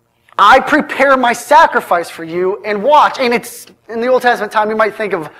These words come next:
a bull on the, uh, you know, on the altar, so, you know, slicing the throat and,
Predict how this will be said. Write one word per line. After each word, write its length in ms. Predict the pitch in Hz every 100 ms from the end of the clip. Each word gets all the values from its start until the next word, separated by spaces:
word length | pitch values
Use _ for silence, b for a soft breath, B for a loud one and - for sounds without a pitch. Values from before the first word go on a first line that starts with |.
| B B
a 80 | 202
bull 520 | 175 202 214 226 226
on 200 | 214 196
the, 220 | 190 180
uh, 160 | 175 165
you 80 | 196
know, 100 | 180
on 160 | 190
the 100 | 202
altar, 460 | 190 208 214 214 202
so, 180 | - 214
you 80 | 185
know, 80 |
slicing 360 | 170 214 208 196
the 100 | 185
throat 280 | 190 208
and, 100 | 202